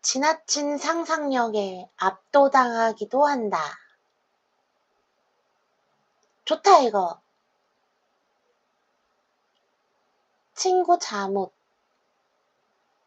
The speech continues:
아, 그 곰인형 잠옷이네. 픽셀.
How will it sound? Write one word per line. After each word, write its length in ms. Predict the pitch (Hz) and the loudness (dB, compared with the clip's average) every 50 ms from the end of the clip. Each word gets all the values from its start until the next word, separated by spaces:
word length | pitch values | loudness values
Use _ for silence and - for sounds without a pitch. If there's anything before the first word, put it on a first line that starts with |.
| _ _ _ _ _ _ _ _ _ _ _ _ _ _ _ _ _ _ _ _ _ _ _ _ _ _ _ _ - | _ _ _ _ _ _ _ _ _ _ _ _ _ _ _ _ _ _ _ _ _ _ _ _ _ _ _ _ -10
아, 300 | 190 190 208 226 240 233 | -6 0 0 0 0 0
그 220 | - - 226 - | -2 -8 -10 -10
곰인형 1000 | - - - 247 262 285 311 339 349 339 339 320 294 277 254 233 214 196 190 190 - | -8 -2 0 0 2 2 2 2 4 4 4 4 4 2 0 -2 -4 -6 -8 -10 -10
잠옷이네. 840 | - 208 208 202 202 208 208 196 - 180 175 175 190 226 330 - - _ _ _ _ _ _ _ _ _ _ _ _ _ _ _ _ _ _ _ _ _ _ _ _ _ _ _ _ _ _ _ _ _ _ _ _ _ _ _ _ _ _ _ _ _ _ _ | -8 -4 -2 -2 0 0 -2 -2 -4 -8 -8 -8 -6 -6 -8 -8 -12 _ _ _ _ _ _ _ _ _ _ _ _ _ _ _ _ _ _ _ _ _ _ _ _ _ _ _ _ _ _ _ _ _ _ _ _ _ _ _ _ _ _ _ _ _ _ _
픽셀. 800 | - - 339 302 - - - - 269 262 262 269 269 247 202 - | -8 -6 -6 -6 -8 -12 -2 2 4 4 6 4 4 2 0 -2